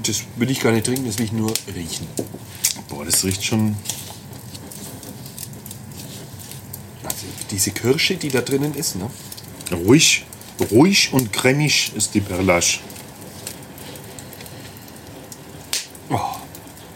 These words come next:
Speaker 2: Das ist wie ein Guinness-Schaum. Guck
Speaker 1: Ja.
Speaker 2: mal, wie fett der ist.
Speaker 1: Bei mir geht jetzt übrigens
Speaker 2: Warte,
Speaker 1: so
Speaker 2: warte, warte. Plumpst dir was rein? Achtung, jetzt kommt's gleich hoch.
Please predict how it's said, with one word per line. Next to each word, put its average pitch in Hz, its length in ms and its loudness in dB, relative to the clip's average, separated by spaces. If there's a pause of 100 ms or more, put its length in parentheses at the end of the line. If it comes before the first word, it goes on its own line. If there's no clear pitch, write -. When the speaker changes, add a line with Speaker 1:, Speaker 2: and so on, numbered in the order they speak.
(800)
Speaker 2:
Das - 100 -4
ist 82 160 -2
wie 139 100 -2
ein 139 80 2
Guinness-Schaum. 98 600 6
Guck 90 80 2
Speaker 1:
Ja. 117 140 8
Speaker 2:
mal, 110 60 6
wie 98 80 4
fett - 440 -4
der 110 140 4
ist. - 260 -2 (380)
Speaker 1:
Bei 110 60 -2
mir 113 140 2
geht 123 140 4
jetzt 123 160 2
übrigens 120 200 -2
Speaker 2:
Warte, 101 140 6
Speaker 1:
so 135 60 4
Speaker 2:
warte, 151 160 6
warte. 170 220 6 (1200)
Plumpst 110 360 4
dir 120 80 6
was 101 220 0
rein? 120 240 0 (3500)
Achtung, 135 220 -2
jetzt 107 200 -4
kommt's - 260 0
gleich 113 260 -2
hoch. 135 120 -2